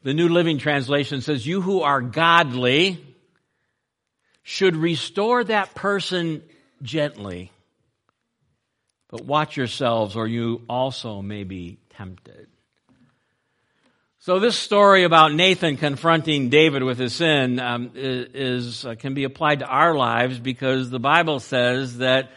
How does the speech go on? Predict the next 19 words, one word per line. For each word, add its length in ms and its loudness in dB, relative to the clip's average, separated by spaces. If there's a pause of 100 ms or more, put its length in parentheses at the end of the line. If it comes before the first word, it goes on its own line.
(540)
um, 560 -6 (1000)
there's 200 -6
a 40 -4
responsibility 960 -6
when 160 -6
we 120 -10
see 540 -6
another 440 -6
brother 520 -6
or 180 -8
sister, 540 -10
uh, 140 -14
someone 320 -8
who 80 -4
claims 440 -8
to 80 -12
be 160 -6
a 40 -8
Christian 600 -20